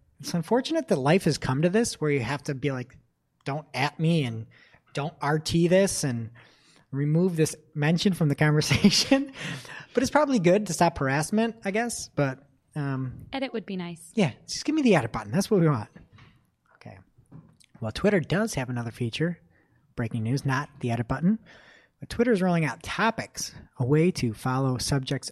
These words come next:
Speaker 1: automatically within the timeline. And Twitter's starting with more than three hundred subjects across sports, gaming, and entertainment. The example they gave was, you're looking on Twitter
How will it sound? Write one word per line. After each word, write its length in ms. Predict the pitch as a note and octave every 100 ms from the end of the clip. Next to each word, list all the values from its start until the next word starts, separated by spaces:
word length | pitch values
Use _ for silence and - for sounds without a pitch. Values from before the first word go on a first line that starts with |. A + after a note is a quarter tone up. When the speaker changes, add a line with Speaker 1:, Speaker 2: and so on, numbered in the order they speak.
| -
Speaker 1:
automatically 720 | B2 - F#3+ G#3 A3+ - B3+
within 340 | A3 C3+ D3 B2+
the 100 | G#2+
timeline. 600 | - C3 D3+ A2+ G#2+ A2 - _ _ _ _ _ _ _ _
And 200 | C3+ A#2+
Twitter's 260 | - C4 B3+
starting 180 | A#3 G#3
with 100 | E3+
more 140 | F3
than 80 | D3
three 280 | - F3 A3+
hundred 380 | - F3+ F3+ E3+
subjects 460 | E3 B2+ C#3+ -
across 320 | - - A#2+
sports, 480 | - - G#3 A3+ A3+
gaming, 380 | - F3 F3+ E3+
and 80 | D3
entertainment. 640 | C#3 D3+ - C#3+ C3+ A2 - - - _ _
The 60 | A2+
example 340 | G#2 D3+ F#3+
they 80 | D3+
gave 380 | A#2 G#2+ G#2+ F#2+
was, 340 | G#2 G2 - - _ _ _ _ _ _
you're 80 | A2
looking 300 | A2+ C3+ F3+
on 80 | F#3
Twitter 380 | - C3 A2